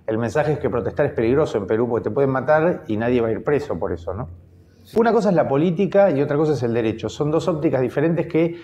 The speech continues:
a mí me parece importante diferenciarlas en este caso. Como abogado, yo lo que te puedo indicar es que independientemente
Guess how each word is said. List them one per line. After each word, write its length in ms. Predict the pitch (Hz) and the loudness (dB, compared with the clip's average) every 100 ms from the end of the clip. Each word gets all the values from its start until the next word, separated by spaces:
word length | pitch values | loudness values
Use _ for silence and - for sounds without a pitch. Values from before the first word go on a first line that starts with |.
| - - - | -18 -12 -4
a 80 | |
mí 100 | 123 165 | 0 2
me 120 | 165 | 2
parece 260 | 143 143 | 2 0
importante 520 | 151 113 120 147 147 151 | 0 0 0 0 2 2
diferenciarlas 720 | 113 117 110 104 117 104 95 | 0 0 -2 0 -2 -2 -4
en 80 | 98 | -6
este 180 | - 98 | -6 -6
caso. 360 | 90 - 85 - - | -6 -6 -12 -12 -6
Como 80 | 107 | 0
abogado, 360 | 127 180 214 | 2 4 4
yo 140 | 147 131 | 2 0
lo 60 | |
que 60 | 123 | 0
te 60 | 113 | 0
puedo 120 | 135 | 0
indicar 460 | 127 123 185 208 - - - - | 0 0 0 0 -4 -12 -20 -10
es 100 | 123 | -8
que 100 | - | -4
independientemente 1160 | 127 127 139 202 220 165 151 120 101 113 113 | -2 0 2 2 2 2 0 -2 -2 -2 -4